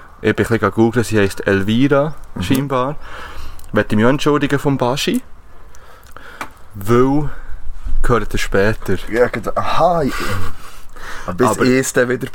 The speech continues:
Speaker 1: es ist, es
Speaker 2: begreife,
Speaker 1: ist
Speaker 2: hä?
Speaker 1: wirklich, ich, ich schäme mich ein bisschen für das Verhalten, das ich an den Tag gelegt habe an diesem Tag.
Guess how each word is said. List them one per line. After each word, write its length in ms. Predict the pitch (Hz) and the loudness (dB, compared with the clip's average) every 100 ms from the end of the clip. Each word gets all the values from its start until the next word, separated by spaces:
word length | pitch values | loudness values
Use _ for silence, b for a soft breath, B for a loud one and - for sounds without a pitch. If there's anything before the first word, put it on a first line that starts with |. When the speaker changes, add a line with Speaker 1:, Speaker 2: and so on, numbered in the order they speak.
| 104 | 0
Speaker 1:
es 140 | 113 110 | 2 2
ist, 220 | 123 131 120 | 0 0 -2
es 80 | |
Speaker 2:
begreife, 120 | 110 107 | 0 2
Speaker 1:
ist 120 | 104 | 2
Speaker 2:
hä? 80 | 107 | 4
Speaker 1:
wirklich, 480 | 123 120 - - - - - - - | 2 2 -6 -10 -12 -16 -18 -20 -4
ich, 200 | 113 117 | 0 0
ich 100 | 113 | 0
schäme 320 | - 110 120 | -2 -2 0
mich 160 | 120 113 - | 0 0 -2
ein 60 | 101 | -4
bisschen 120 | 92 | -4
für 160 | 101 | -6
das 200 | 95 101 | -8 -10
Verhalten, 580 | - 98 101 104 101 110 | -8 -4 -2 -2 -2 -2
das 100 | 104 104 | 0 0
ich 100 | 98 | -2
an 60 | |
den 80 | - | -2
Tag 300 | 101 101 101 | -2 -2 -2
gelegt 340 | 110 101 - 98 | -2 -2 -4 -8
habe 220 | 90 92 | -6 -6
an 120 | 92 - | -6 -4
diesem 100 | 90 | -2
Tag. 1300 | - - - 139 - 143 - - 156 - 226 208 | -2 -6 -4 -4 -2 -2 -2 0 0 2 0 -2